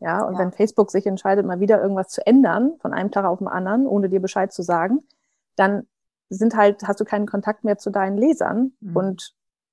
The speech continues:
Speaker 1: ja, was machst du dann, ja? Ähm, das Gleiche gilt natürlich auch für Amazon. Deswegen will ich auch tatsächlich demnächst mal eine Serie rausnehmen und die,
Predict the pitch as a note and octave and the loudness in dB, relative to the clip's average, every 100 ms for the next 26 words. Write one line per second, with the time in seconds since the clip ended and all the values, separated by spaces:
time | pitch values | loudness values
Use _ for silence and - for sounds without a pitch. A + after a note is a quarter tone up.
0 | _ _ _ _ _ _ _ _ _ F3+ | _ _ _ _ _ _ _ _ _ -4
1 | F#3+ G3 F#3 B3 - - - D3+ D#3 F#3 | 2 4 4 0 -2 -8 -6 -6 -2 -2
2 | G#3+ E3+ F3 - - - F#3+ G3 F#3 F#3+ | -2 -4 -6 -8 -8 0 0 2 0 0
3 | F#3+ G3 - - A#3+ G3+ - E3+ F3+ F3 | -4 -4 -4 -2 0 0 -2 -4 -2 -2
4 | F3+ F3+ F#3 F#3+ - F#3 - _ _ _ | -2 0 -2 0 -2 -2 -6 _ _ _
5 | _ F#3 F#3+ F#3 F#3+ F#3+ _ _ _ _ | _ -4 -2 2 0 0 _ _ _ _
6 | - _ _ F#3+ G3 F#3+ G#3 - F#3+ - | -20 _ _ -2 2 4 2 0 -4 -2
7 | F#3+ F3 F#3 G3 F#3+ F3+ F3 F3+ G3+ G#3 | -2 0 4 4 2 0 2 2 2 -2
8 | F#3+ G3+ F3+ F#3 F3+ | 0 0 -2 -2 -4